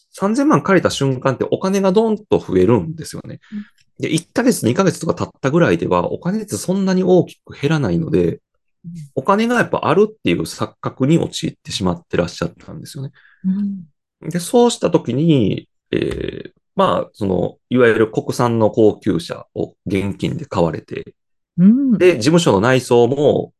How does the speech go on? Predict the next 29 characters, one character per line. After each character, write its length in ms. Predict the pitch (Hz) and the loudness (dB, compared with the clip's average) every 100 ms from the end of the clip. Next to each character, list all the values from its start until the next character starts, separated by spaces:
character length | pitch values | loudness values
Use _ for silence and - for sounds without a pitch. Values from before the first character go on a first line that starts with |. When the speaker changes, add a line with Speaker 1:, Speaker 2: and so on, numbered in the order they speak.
| - | -6
Speaker 1:
な 80 | 131 | -4
ん 20 | |
か 80 | 113 | -2
綺 140 | 143 | 2
麗 140 | 131 85 | 4 2
に 100 | 85 | -2
し 100 | - | -2
た 140 | 92 | -2
い 60 | 90 | 0
な 160 | 90 | -2
っ 60 | 85 | -4
て 80 | - | -4
い 20 | |
う 20 | |
こ 60 | - | -4
と 60 | |
で、 60 | 87 | 0
内 200 | 110 104 | 0 0
装 240 | 113 101 | 2 0
工 200 | - 113 | 2 -2
事 120 | - | 2
も 180 | 165 95 | 2 2
現 340 | 85 98 117 - | 0 0 -2 -4
金 200 | - - | -6 -4
で 80 | - | -2
払 180 | 90 | 0
わ 120 | 87 87 | 0 -2
れ 80 | |
て、 320 | - - - | -4 -8 -10